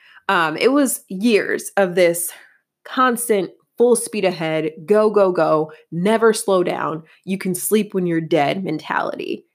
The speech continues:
And I recently came across this book, and I'm honestly not even, I don't remember exactly how I came across this book, but it's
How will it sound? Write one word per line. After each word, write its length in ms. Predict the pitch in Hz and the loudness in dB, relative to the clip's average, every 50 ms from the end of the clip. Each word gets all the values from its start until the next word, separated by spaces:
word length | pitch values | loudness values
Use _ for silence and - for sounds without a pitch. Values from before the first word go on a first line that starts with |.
| _ _ _ _ _ _ _ _ _ _ _ _ _ - | _ _ _ _ _ _ _ _ _ _ _ _ _ 0
And 560 | 220 214 202 196 185 185 180 180 180 170 - - - - _ _ _ _ _ _ _ _ _ _ _ | 2 2 4 4 4 2 2 2 2 0 -2 -4 -8 -14 _ _ _ _ _ _ _ _ _ _ _
I 100 | 202 202 | -2 0
recently 1040 | 202 196 185 196 240 285 311 - - 330 269 - 190 175 151 135 151 175 185 - _ _ _ _ _ _ _ _ - | 0 0 0 2 2 2 2 2 0 -2 -4 -2 -2 -2 -2 -2 -4 -6 -6 -8 _ _ _ _ _ _ _ _ -16
came 300 | - - 262 262 294 339 | -6 -2 0 2 2 2
across 720 | 330 - - 240 208 202 196 208 208 - - - - - _ _ _ _ _ _ _ _ _ _ _ _ _ _ - | 0 0 0 0 2 2 0 0 -4 -8 -12 -14 -16 -20 _ _ _ _ _ _ _ _ _ _ _ _ _ _ -6
this 260 | 180 175 196 202 - | -4 -2 -2 -2 -4
book, 480 | 165 143 151 143 - - - - - - _ _ _ _ _ _ _ _ _ _ _ _ _ _ _ - | -4 -2 0 0 0 -2 -6 -12 -20 -20 _ _ _ _ _ _ _ _ _ _ _ _ _ _ _ -4
and 80 | 190 202 | -2 0
I'm 60 | 214 | 0
honestly 300 | 240 311 359 359 359 330 | 2 2 2 2 2 2
not 180 | 269 208 190 190 | 2 2 0 0
even, 320 | 180 175 170 160 143 - - _ _ - | 0 0 -2 -4 -6 -8 -14 _ _ -6
I 60 | - | -2
don't 120 | 320 392 | -2 0
remember 280 | 330 277 233 202 180 170 | 2 2 2 2 2 0
exactly 600 | 156 - - - - - - - - 208 - _ _ _ _ _ _ _ | 0 -2 -4 -4 -4 -6 -8 -8 -8 -10 -14 _ _ _ _ _ _ _
how 200 | - - 208 196 | -6 -2 0 2
I 80 | 180 170 | 2 0
came 220 | 175 - 180 156 | -2 -4 -6 -8
across 320 | 147 147 - - - - - | -8 -8 -8 -8 -8 -6 -6
this 140 | - - - | -8 -8 -8
book, 380 | - - - - - - - _ _ _ _ _ _ _ _ _ _ _ - | -8 -8 -6 -6 -8 -10 -14 _ _ _ _ _ _ _ _ _ _ _ -2
but 140 | 175 208 220 | 2 4 4
it's 240 | 214 208 - - | 4 4 0 -6